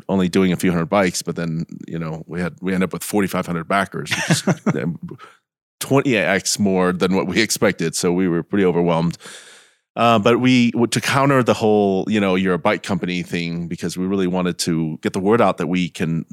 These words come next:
really help you if you, uh, needed a composite solution fast. Um, and so we made a scooter, the Scotsman scooter, which is an e-scooter, uh, like a, one of those kick scooters that you,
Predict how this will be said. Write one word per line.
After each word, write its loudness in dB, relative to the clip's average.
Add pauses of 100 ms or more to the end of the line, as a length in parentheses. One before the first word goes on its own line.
(120)
really -2
help -2
you 2
if -4
you, -4 (160)
uh, -6
needed -2
a -4
composite -6
solution -4
fast. -8 (580)
Um, 4
and 0
so 4
we 4
made 2
a 0
scooter, 4
the -2
Scotsman 0
scooter, 2
which -2
is -2
an 0
e-scooter, 0
uh, -2
like -6
a, -6
one -4
of -4
those -6
kick -6
scooters 0
that -2
you, -2